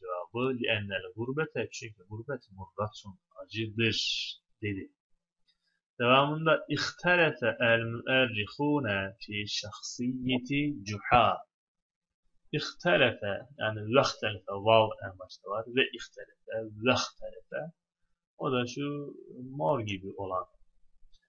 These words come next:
Vehtelefe, ihtirafa düştü, anlaşamadı. El müerrihune, tarihçiler. Fi şahsiyeti cuha, Nasrettin Hoca'nın şahsiyeti hakkında. Sıra dörde geldi. Bu da yeşil olanı.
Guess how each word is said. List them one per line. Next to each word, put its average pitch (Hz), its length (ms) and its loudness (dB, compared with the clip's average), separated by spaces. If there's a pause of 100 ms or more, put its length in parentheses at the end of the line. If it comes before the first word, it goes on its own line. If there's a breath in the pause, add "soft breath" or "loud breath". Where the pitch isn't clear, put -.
(160)
Vehtelefe, 147 680 4
ihtirafa 165 500 2
düştü, - 260 -8
anlaşamadı. 110 920 0
El 107 120 4
müerrihune, 107 1080 -4 (140)
tarihçiler. 101 840 0 (440)
Fi 110 240 0
şahsiyeti 131 840 -2
cuha, 110 460 0
Nasrettin 113 460 -6
Hoca'nın 107 480 -8
şahsiyeti 123 580 -6
hakkında. - 400 -12 (840 soft breath)
Sıra 175 540 6
dörde 165 360 8
geldi. 123 420 4
Bu 135 100 -4
da 127 160 4
yeşil 131 360 2
olanı. 104 600 -4